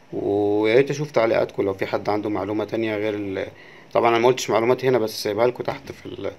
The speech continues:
في الوصف بتاع الفيديو، في ال-، في ال-، في الرابط بتاع المقال المكتوب. وربنا يحفظ الجميع يا رب ان شاء الله.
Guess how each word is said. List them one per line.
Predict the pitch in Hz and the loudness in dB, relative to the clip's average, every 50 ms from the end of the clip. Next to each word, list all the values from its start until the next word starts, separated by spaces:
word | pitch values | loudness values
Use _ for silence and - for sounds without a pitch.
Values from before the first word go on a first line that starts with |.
| - - - - - - | -16 -20 -20 -20 -20 -12
في | - - | -6 0
الوصف | 104 113 117 - - - | 0 0 0 0 -4 -10
بتاع | - - - 95 | -8 -6 -4 -4
الفيديو، | 92 90 - 110 110 123 123 | -4 -4 -8 -6 -2 -2 -2
في | - - | -2 -4
ال-، | 98 92 92 92 92 - - | -6 -6 -6 -6 -8 -12 -14
في | - - | -16 -16
ال-، | - - - - - - - - - | -16 -18 -20 -20 -20 -20 -20 -20 -14
في | - | -8
الرابط | - 107 117 117 113 107 | -2 0 0 0 0 -4
بتاع | 98 98 - 98 92 | -8 -8 -6 -6 -4
المقال | 95 101 98 95 - 107 104 | -4 -4 -6 -6 -6 -6 -6
المكتوب. | 107 107 104 95 92 - - 127 131 143 147 143 - - - - - - - - - - - - - - - - - | -4 -6 -6 -8 -10 -8 -2 -2 -2 -2 -2 -6 -16 -20 -20 -20 -20 -20 -20 -20 -20 -20 -20 -20 -20 -20 -14 -12 -8
وربنا | - 117 113 113 117 113 113 113 113 117 117 110 110 131 127 123 | -6 -4 -4 -2 -4 -4 -4 -2 -2 -2 -2 0 2 2 2 2
يحفظ | 120 - - 107 | 2 -2 -6 -8
الجميع | 107 98 113 104 104 107 107 98 | -6 -4 -4 -4 -4 -4 -4 -4
يا | 98 98 | -4 -6
رب | 95 92 - | -6 -8 -8
ان | 98 98 | -10 -10
شاء | - - 95 82 - | -8 -8 -8 -8 -8
الله. | - - - | -10 -12 -14